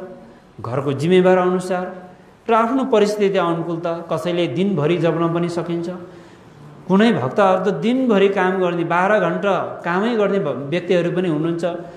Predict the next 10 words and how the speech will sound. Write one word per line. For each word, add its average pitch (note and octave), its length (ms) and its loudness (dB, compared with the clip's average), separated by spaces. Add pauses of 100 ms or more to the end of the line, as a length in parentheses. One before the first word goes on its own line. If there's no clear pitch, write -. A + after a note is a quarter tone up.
(220)
उहाँहरूले F3 400 2
पनि D#3+ 280 -2 (840)
पन्ध्र A3 260 4
मिनट, G#3+ 460 0
बिस G#3+ 240 -4
मिनट G#3+ 320 -2 (800)
पनि B3+ 200 4
समय A#3 360 4
निकालेर F#3+ 480 2
जप्ने। C#3 320 -4